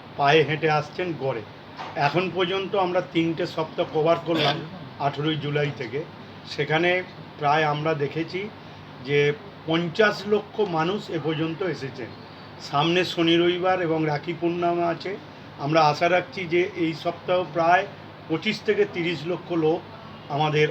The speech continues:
আসবে। এবং এবারে পাঁচটি সপ্তাহ পড়েছে এবং, আহ,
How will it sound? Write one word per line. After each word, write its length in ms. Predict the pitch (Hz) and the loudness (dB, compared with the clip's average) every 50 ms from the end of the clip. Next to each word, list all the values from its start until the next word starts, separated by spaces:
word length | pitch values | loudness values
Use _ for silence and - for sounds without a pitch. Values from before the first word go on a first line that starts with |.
| - - | 2 0
আসবে। 360 | 131 127 120 - 110 113 110 107 - - - - - - - - | -2 -2 -2 -4 -8 -10 -10 -12 -14 -16 -18 -18 -18 -16 -6 -2
এবং 240 | 151 151 156 160 | 0 2 4 4
এবারে 240 | 156 156 165 165 180 165 - - | 6 6 6 6 4 2 0 0
পাঁচটি 400 | 156 156 151 - - - 180 160 | 2 2 2 0 -2 -8 -8 -4
সপ্তাহ 480 | - 165 160 165 - - 175 170 170 165 147 | -2 -2 -2 -2 0 0 2 2 2 2 0
পড়েছে 420 | 151 156 160 156 - 208 196 220 - - - - - - - - - - | -2 -2 -2 -4 -4 -6 -8 -8 -8 -12 -16 -18 -18 -18 -18 -16 -10 -4
এবং, 260 | 165 151 156 156 160 160 156 | 0 2 2 4 2 2 0
আহ, 440 | 160 160 - - 165 151 147 147 | 0 -2 -4 -4 -2 0 0 0